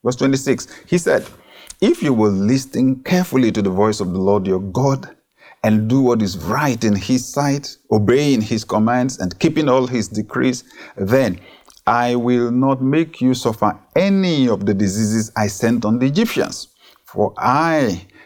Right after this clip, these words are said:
am the Lord who heals you." Wow. Remember,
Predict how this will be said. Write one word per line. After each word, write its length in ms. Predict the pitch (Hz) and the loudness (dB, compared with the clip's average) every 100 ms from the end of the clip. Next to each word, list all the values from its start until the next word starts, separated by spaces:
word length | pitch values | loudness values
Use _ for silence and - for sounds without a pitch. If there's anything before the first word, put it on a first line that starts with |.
| - | -6
am 260 | 98 98 | -2 -2
the 120 | 101 95 | -2 -2
Lord 520 | 95 113 123 101 98 - _ _ - | 0 2 2 -2 -6 -18 _ _ -2
who 140 | 135 | -2
heals 800 | - - - 101 82 85 - - | -2 -8 -4 -2 -4 -8 -12 -12
you." 240 | 67 - _ _ _ _ _ _ _ _ _ - | -14 -16 _ _ _ _ _ _ _ _ _ -6
Wow. 1040 | 98 98 104 110 104 87 78 - - _ _ _ _ _ _ _ _ _ | -2 2 2 2 2 0 -4 -8 -16 _ _ _ _ _ _ _ _ _
Remember, 540 | 110 131 135 123 80 | 0 2 2 0 -4